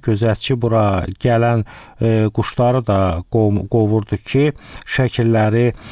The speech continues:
e, şəkillərə xəsarət yetirməsinlər. E, e,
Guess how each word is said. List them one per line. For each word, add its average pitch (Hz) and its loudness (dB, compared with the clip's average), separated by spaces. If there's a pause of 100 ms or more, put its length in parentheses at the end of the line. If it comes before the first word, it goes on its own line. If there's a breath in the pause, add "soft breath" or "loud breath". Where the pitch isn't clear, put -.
(220 loud breath)
e, 107 0 (640)
şəkillərə 120 0
xəsarət 110 -2
yetirməsinlər. 101 0 (560 loud breath)
E, 117 2 (1300 loud breath)
e, 113 0